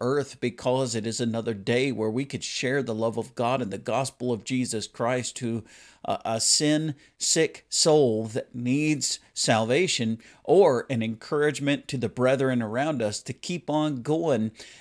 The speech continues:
Uh, we also know that at the time that the Lord calls us, we're outta here. We're headed to this throne room, and we're gonna be a part of that great cloud of witnesses as referred to in Hebrews chapter number twelve,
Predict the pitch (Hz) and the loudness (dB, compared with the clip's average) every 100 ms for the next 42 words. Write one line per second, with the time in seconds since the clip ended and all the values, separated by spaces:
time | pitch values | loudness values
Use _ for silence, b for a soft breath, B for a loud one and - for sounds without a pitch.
0 | B - 117 - 110 - 127 131 180 160 | B -4 -4 -4 -14 -8 -2 2 6 8
1 | 165 - 151 135 120 123 160 147 101 120 | 8 6 2 2 2 2 2 2 2 2
2 | 117 - 117 - 160 175 170 139 143 131 | 2 -4 -8 -4 0 2 0 -4 -2 0
3 | 143 165 156 - 151 160 151 - - 175 | 2 2 -2 6 6 8 4 0 2 4
4 | 190 - - 113 117 98 104 110 101 110 | 2 -2 -4 -2 0 0 0 -2 -4 -4
5 | 101 101 _ _ _ _ - 135 135 127 | -4 -8 _ _ _ _ -2 2 4 6
6 | 127 123 120 117 127 117 - 127 127 123 | 4 4 2 4 2 2 0 2 4 4
7 | 120 117 101 B - 110 117 135 123 123 | 2 0 -4 B -6 -2 0 2 2 2
8 | 127 110 - 135 117 120 117 110 131 147 | 2 2 4 4 4 0 0 -2 0 0
9 | - - 131 131 131 110 127 143 - 127 | -2 -4 0 2 2 -2 2 2 2 -4
10 | - 113 101 110 - 117 107 135 135 131 | -2 -4 -4 -6 -4 -4 -4 -2 -2 -2
11 | 127 117 101 131 123 123 113 113 107 123 | -4 -2 -2 -4 -2 -2 0 0 0 -2
12 | 123 120 107 - 135 143 127 110 | -2 -2 -4 -2 2 4 4 0